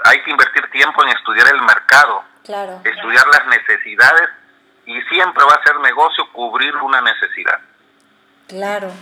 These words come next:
Speaker 1: Cubres
Speaker 2: Sí.
Speaker 1: una necesidad, es negocio.
Speaker 2: Por supuesto.
Speaker 1: Hace más fácil la vida a las personas, es negocio.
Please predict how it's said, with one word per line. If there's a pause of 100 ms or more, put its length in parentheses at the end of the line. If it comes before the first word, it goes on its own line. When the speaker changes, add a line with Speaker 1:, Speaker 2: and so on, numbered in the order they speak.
Speaker 1:
Cubres
Speaker 2:
Sí.
Speaker 1:
una (120)
necesidad, (100)
es
negocio. (960)
Speaker 2:
Por
supuesto.
Speaker 1:
Hace (140)
más (100)
fácil
la
vida (1000)
a
las
personas, (200)
es
negocio.